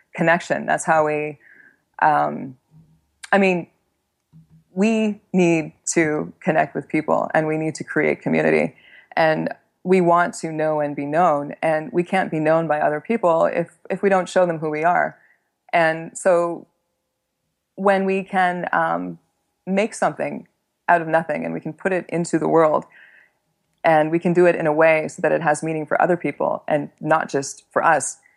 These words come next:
you know, when there's skill and there's craft involved, then we are showing the world who we are. And that enables other people to, you know, connect with us through the work. And when the work resonates with who they are because they bring their own meaning to it,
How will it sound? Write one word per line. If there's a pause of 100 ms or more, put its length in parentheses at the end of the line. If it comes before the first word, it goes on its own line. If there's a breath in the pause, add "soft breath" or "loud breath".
(140)
you
know,
when
there's
skill
and
there's
craft
involved, (100)
then (100)
we
are
showing
the
world
who
we
are. (560)
And (480)
that
enables
other
people
to,
you
know,
connect
with
us
through
the
work. (440 soft breath)
And
when
the
work
resonates
with
who
they
are
because
they
bring
their
own
meaning
to
it,